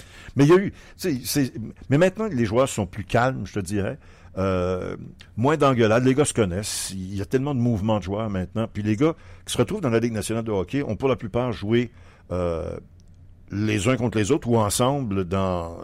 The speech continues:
la Ligue de l'Ontario, la Ligue de l'Ouest, Ligue de hockey junior major du Québec,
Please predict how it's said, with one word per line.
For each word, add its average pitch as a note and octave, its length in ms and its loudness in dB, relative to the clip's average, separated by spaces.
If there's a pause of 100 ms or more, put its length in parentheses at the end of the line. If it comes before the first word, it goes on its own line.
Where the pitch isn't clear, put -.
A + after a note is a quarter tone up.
la G2 180 0
Ligue G#2+ 160 0
de G2 80 2
l'Ontario, G2 480 0
la B2 80 0
Ligue A2 160 0
de G2+ 100 0
l'Ouest, F#2+ 440 -2
Ligue G#2 120 -2
de G2+ 60 -2
hockey G2 220 -2
junior F#2+ 160 -4
major F2+ 240 -4
du E2 100 -12
Québec, F2 300 -2